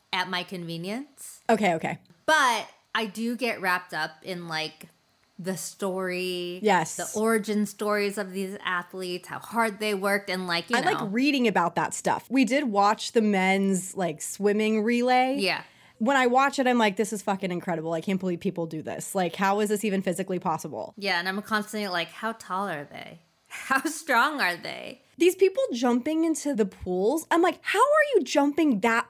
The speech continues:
Speaker 2: far into a pool?" I would literally belly flop. There is no physical way I would be able to do it. It's incredible.
Speaker 1: Oh my God, no. And then Suni Lee.
Speaker 2: I know. She is so cute.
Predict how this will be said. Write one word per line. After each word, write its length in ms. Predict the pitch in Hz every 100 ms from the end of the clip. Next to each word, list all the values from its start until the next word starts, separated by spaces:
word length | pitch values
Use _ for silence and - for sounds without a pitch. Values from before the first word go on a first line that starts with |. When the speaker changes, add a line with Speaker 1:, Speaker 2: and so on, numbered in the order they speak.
| _
Speaker 2:
far 300 | 214 208 208
into 320 | 202 - 190
a 60 | 180
pool?" 260 | - 190
I 80 | 190
would 180 | 208 247
literally 400 | 226 269 302 330
belly 320 | 254 202 196
flop. 380 | 190 180 147 -
There 160 | 220 220
is 120 | 214
no 380 | 233 240 277 285
physical 520 | 277 247 240 240 214
way 360 | 180 180 156 139
I 80 | 185
would 160 | 185 190
be 100 | 196
able 200 | 185 190
to 100 | 202
do 200 | 185 175
it. 180 | 135 - -
It's 100 | 208
incredible. 580 | 202 190 185 156 - _ 220
Speaker 1:
Oh 240 | 220 165
my 180 | 156 160
God, 360 | 214 202 156 233
no. 320 | 226 151 - _ _
And 200 | 214 214
then 440 | 214 214 214 202 - _ _ _ _ _
Suni 460 | - 226 220 220
Lee. 560 | 220 202 202 208 233 240 _ _ _ -
Speaker 2:
I 100 | 254
know. 540 | 247 247 240 220 202 -
She 360 | - - 262 254
is 140 | 269
so 600 | - - 247 233 240 226
cute. 720 | 214 - 233 226 226 214 185